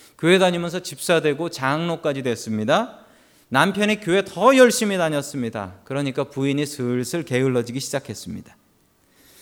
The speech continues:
끝내는 교회 가서 다른 권사하고 싸우고 교회 안 다니기 시작했습니다.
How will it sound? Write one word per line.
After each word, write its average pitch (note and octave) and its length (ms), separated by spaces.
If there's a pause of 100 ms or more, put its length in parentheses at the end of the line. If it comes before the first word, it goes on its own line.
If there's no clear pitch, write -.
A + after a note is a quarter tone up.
(220)
끝내는 A#3 560
교회 G3 240
가서 G3 240
다른 D3 300
권사하고 D3+ 560
싸우고 E3 540
교회 D3 180
안 B2 260
다니기 F3 360
시작했습니다. C3 920